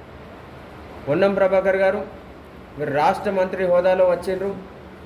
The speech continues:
ఇలా కరీంనగర్ జిల్లా వాస్తవ్యులే కావచ్చు, సిరిసిల్ల వస్త్ర పరిశ్రమను ఎదుర్కొంటున్న సమస్యలు తెలిసిన వ్యక్తిగా మీరు రావచ్చు,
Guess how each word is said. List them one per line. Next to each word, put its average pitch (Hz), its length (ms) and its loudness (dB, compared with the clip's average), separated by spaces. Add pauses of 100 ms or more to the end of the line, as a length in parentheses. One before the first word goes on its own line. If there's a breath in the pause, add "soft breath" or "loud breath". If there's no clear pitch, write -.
(120)
ఇలా 156 160 0
కరీంనగర్ 190 580 2
జిల్లా 180 260 0
వాస్తవ్యులే 185 640 2
కావచ్చు, 185 420 2 (1600)
సిరిసిల్ల 190 640 2 (560)
వస్త్ర 180 640 0
పరిశ్రమను 190 540 0
ఎదుర్కొంటున్న 180 500 -2
సమస్యలు 185 460 -2
తెలిసిన 185 380 -2
వ్యక్తిగా 180 720 0
మీరు 151 180 2
రావచ్చు, 156 440 4